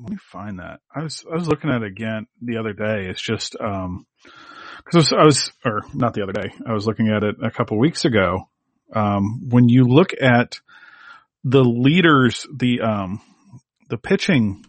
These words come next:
the team leaders, or the, um, the, the team pitching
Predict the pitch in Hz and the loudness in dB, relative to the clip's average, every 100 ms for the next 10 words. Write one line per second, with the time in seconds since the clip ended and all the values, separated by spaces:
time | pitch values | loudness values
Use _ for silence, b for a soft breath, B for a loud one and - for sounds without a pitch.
0 | - - 185 190 151 165 135 95 - - | -16 -4 0 4 4 4 2 -2 -10 -16
1 | _ 120 113 104 98 92 92 _ _ _ | _ -2 0 -2 -4 -6 -10 _ _ _
2 | _ _ 190 117 - 120 110 165 147 139 | _ _ -8 -8 -6 -10 -2 2 2 2
3 | 127 104 87 | -2 -6 -12